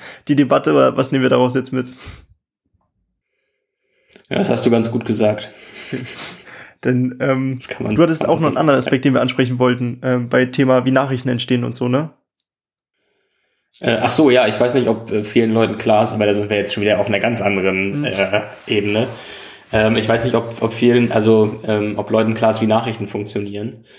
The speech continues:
Speaker 2: ähm, oder, oder Nachrichten. Also hinter Nachrichten, hinter der Nachrichtengestaltung steht ja auch eine Wirtschaft. Ähm, also man kennt das vielleicht,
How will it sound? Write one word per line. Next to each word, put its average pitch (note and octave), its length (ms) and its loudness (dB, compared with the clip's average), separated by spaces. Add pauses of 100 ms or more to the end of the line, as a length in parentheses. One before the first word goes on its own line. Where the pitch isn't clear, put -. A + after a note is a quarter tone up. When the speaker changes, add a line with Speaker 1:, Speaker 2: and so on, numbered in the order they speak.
(260)
Speaker 2:
ähm, A2 200 -6
oder, G#2 200 0 (180)
oder G#2 240 2
Nachrichten. A#2+ 680 0
Also A2+ 220 4
hinter G#2+ 240 2
Nachrichten, B2+ 640 0
hinter A2+ 220 0
der A2 120 4
Nachrichtengestaltung A#2 760 0
steht B2 200 0
ja A2+ 100 2
auch - 120 -2
eine G#2+ 160 0
Wirtschaft. - 600 -2 (680)
Ähm, A2+ 220 2
also A2+ 180 4
man A2+ 120 4
kennt C3 180 0
das C#3 120 2
vielleicht, A#2+ 460 4